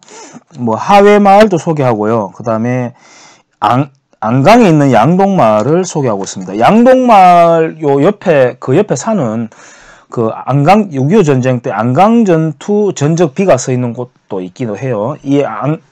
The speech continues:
양-, 양동마을은 안강읍에 있는데, 어, 우리 경주시에 있는 거죠. 그러니까 제가 지금 있는 곳에서 차를 타고 뿅 가면은 한 십오 분 만에 도착하는 그런 곳입니다. 뭐, 물론 저도 가봤고요.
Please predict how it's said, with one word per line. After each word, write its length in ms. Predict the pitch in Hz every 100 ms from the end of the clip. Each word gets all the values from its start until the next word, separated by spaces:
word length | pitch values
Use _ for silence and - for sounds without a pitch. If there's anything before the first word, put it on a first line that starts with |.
| -
양-, 200 | 143 170 _ _ -
양동마을은 840 | 175 226 233 156 131 180 135 85 _ _ _ _ _ _ _ _ _ -
안강읍에 520 | 120 139 165 214 220 185
있는데, 460 | 127 117 143 160 - - - - - _ -
어, 200 | 113 -
우리 140 | 135
경주시에 720 | 131 165 208 202 - 214 196 147
있는 200 | 113 107
거죠. 460 | 107 101 98 139 131
그러니까 220 | 123 113
제가 400 | - 170 190 185
지금 280 | 170 165 147
있는 240 | 127 151
곳에서 460 | 170 160 131 160 135
차를 260 | - 190
타고 260 | 156 143 131
뿅 320 | 202 208 185
가면은 460 | 160 165 143 156 175 _ - - _ _ _ _
한 100 | - 139
십오 280 | - 233
분 160 | 220 214
만에 220 | 180 113
도착하는 680 | 98 123 123 139 120 98 98
그런 500 | 95 135 135 127 123
곳입니다. 640 | 117 151 123 92 101 104
뭐, 260 | 92 117 117 -
물론 260 | 135 156
저도 200 | 139 123
가봤고요. 760 | - 117 131 131 123 95 98